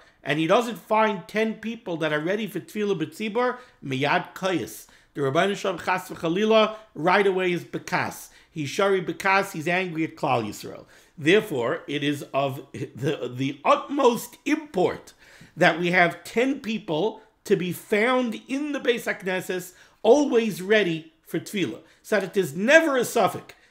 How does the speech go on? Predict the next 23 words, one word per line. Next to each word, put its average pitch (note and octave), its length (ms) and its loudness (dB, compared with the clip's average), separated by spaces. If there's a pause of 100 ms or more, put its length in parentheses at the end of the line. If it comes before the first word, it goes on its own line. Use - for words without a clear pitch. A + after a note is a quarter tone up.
(120)
that E3+ 140 2
it's E3+ 160 -4
gonna F#3+ 140 -8
be F3+ 100 -6
time G#3 260 0
for F3+ 80 -6
Shachris, G#3 440 0
time G3 200 0
for F#3 60 -2
Mincha, G3+ 320 -4
time G3+ 220 -4
for F3+ 100 -4
Ma'ariv, F#3 420 2 (260)
and E3 140 0
we G3 80 0
don't A#3 200 4
have A3+ 180 -2
ten A#3+ 240 -4
people B3+ 340 -6
ready G#3+ 220 2
for G#3+ 100 -6
Tefillah A3+ 300 -4
B'Tzibur. A3+ 480 -6